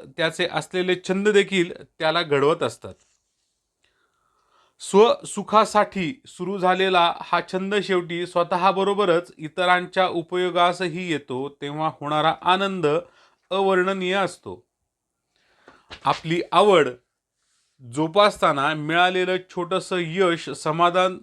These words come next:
देऊन जातं आणि मग आणखी यश मिळवण्याची जिद्द, ओढ तयार होते. काहीतरी गवसल्याचं सुख जाणवू लागतं. तर एक तरी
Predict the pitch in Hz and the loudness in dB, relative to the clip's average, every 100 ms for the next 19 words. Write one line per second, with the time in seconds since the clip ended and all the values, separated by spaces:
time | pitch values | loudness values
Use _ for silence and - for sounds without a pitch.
0 | _ _ - 135 156 175 202 185 160 131 | _ _ -18 -2 0 2 0 0 0 0
1 | 139 - 139 151 165 175 175 - 151 165 | -6 -6 -8 -6 -2 -4 -4 -8 -8 -8
2 | - 196 170 180 175 - 170 180 180 160 | -8 -6 0 0 0 -2 0 0 0 -4
3 | 156 131 175 156 143 147 165 _ - 170 | -8 -4 -4 -2 0 0 0 _ -2 2
4 | 185 185 165 160 165 151 147 127 101 _ | 2 0 0 2 2 -2 -6 -6 -8 _
5 | _ _ _ _ _ _ _ _ - - | _ _ _ _ _ _ _ _ -20 -20
6 | - 175 185 185 220 190 170 208 208 226 | -4 0 2 2 0 0 2 2 2 -2
7 | 220 220 214 208 208 208 180 165 170 185 | 0 -2 -4 -8 -6 -6 0 2 2 2
8 | 185 143 - 95 - _ _ _ _ _ | 0 0 -4 -18 -20 _ _ _ _ _
9 | _ _ _ _ _ _ _ _ _ _ | _ _ _ _ _ _ _ _ _ _
10 | _ _ _ _ _ - 196 180 208 254 | _ _ _ _ _ 0 4 4 2 -10
11 | _ _ _ _ _ _ _ _ 180 226 | _ _ _ _ _ _ _ _ 2 2
12 | 220 - 220 233 | 2 0 2 2